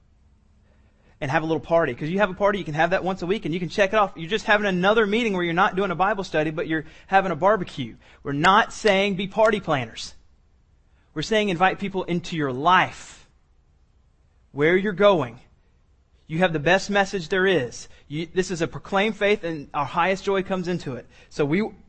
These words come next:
comes from it. So we're encouraging you to invite people into your life,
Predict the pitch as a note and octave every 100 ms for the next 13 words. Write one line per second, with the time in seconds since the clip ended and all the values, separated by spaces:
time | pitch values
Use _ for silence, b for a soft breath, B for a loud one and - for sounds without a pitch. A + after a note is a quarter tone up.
0 | _ - F3+ - F3 C#3 - D3+ E3+ D#3
1 | G#3+ G#3+ G3 E3 D3+ B B E3+ D#3 E3
2 | A3 G3+ F#3 F3+ F3 F3 F#3+ D#3 C3+ C#3
3 | F#3 F3+ C3 -